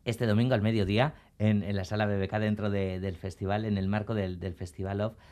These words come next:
Nire Sigi Joan, eh, nerabe baten aurkako botere estrukturala. La, la hacías como, como, eh, pieza, como obra, de, como trabajo de fin de curso de Dantzerti. Has hecho ya varias representaciones.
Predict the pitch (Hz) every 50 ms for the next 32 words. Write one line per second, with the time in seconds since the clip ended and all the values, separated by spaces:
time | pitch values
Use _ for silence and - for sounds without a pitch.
0 | - - _ - 98 101 101 117 117 - 110 104 110 104 101 107 127 156 151 135
1 | - - 104 98 95 95 95 92 98 107 113 110 101 101 104 107 104 95 - -
2 | 117 117 - 123 110 98 110 113 117 113 101 - - 95 - - 95 101 98 95
3 | 90 - - - - - - - - - - - 113 113 113 110 107 107 107 107
4 | 110 113 107 98 110 120 123 - 147 135 123 113 113 110 104 101 - - - -
5 | - - _ - - - 117 107 110 107 104 95 - - 104 101 95 - 104 107
6 | 120 123 - 156 - - 117 104 101 107 110 107 104 95 92 90 87 87 87 87
7 | 87 90 95 - - 104 98 - 90 95 113 - 127 110 98 - 107 104 101 101
8 | - 107 101 117 107 101 98 95 95 90 92 92 92 90 - 120 123 131 - -
9 | 147 147 151 151 - - - - - - - - _ - - - 120 120 110 -
10 | 120 113 - 117 110 107 107 110 107 110 104 - 101 92 95 92 101 98 95 95
11 | 90 - - 113 117 127 143 139